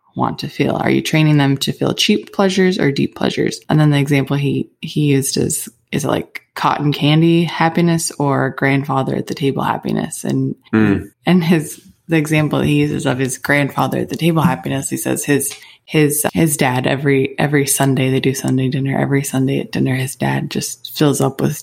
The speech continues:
Speaker 1: tears in his eyes, just, like, so happy and appreciative and joyful, I, I guess you could say, at,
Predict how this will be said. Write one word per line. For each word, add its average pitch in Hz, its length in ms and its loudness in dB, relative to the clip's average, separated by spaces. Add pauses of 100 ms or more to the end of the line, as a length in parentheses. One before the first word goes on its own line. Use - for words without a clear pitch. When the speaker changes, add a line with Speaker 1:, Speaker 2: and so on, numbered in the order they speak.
(120)
Speaker 1:
tears 143 340 2
in 135 120 2
his 131 140 0
eyes, 131 380 -2
just, - 240 -4
like, - 380 -8 (120)
so 139 600 2 (260)
happy 131 460 -2
and - 100 -2
appreciative - 760 -4
and - 340 -4 (240)
joyful, 151 580 0
I, - 380 -4 (200)
I - 100 -20
guess - 240 -4
you 143 60 -4
could 139 160 -2
say, 143 340 0
at, - 260 -4